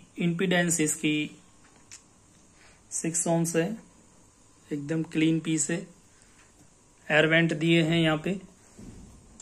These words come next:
बहुत ही शानदार स्पीकर है। और ये main unit की बैक साइड है, यहाँ पे headphone के लिए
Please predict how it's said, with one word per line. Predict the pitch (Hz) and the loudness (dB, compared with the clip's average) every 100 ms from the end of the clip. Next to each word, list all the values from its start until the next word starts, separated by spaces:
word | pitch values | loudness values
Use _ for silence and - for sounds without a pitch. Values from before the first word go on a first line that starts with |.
| - - - - - - - - - - - - - - - - - - | -20 -20 -20 -20 -20 -20 -20 -20 -20 -20 -20 -20 -20 -20 -20 -20 -20 -14
बहुत | 151 160 170 | -6 -4 -2
ही | |
शानदार | 160 151 143 147 147 | 0 0 2 2 2
स्पीकर | 139 156 147 151 | 0 -2 0 2
है। | 156 185 - - - _ _ - _ _ _ - - - - - - - - - - | 0 -2 -8 -20 -20 _ _ -20 _ _ _ -20 -20 -20 -20 -20 -20 -20 -20 -20 -6
और | 156 | -2
ये | 156 156 156 156 - - - - | 0 2 2 0 -4 -14 -20 -6
main | 202 165 170 | 0 2 4
unit | 165 165 165 - | 4 4 2 0
की | 151 | 0
बैक | 143 139 | 0 -2
साइड | - 156 147 | 2 2 2
है, | 156 185 - - - - - _ _ - - | 0 -4 -10 -20 -20 -20 -20 _ _ -20 -4
यहाँ | 151 147 | -2 0
पे | 147 151 | 0 0
headphone | 143 151 147 - 185 185 | 2 0 0 0 0 2
के | 180 | 2
लिए | 175 165 165 160 | 4 4 4 4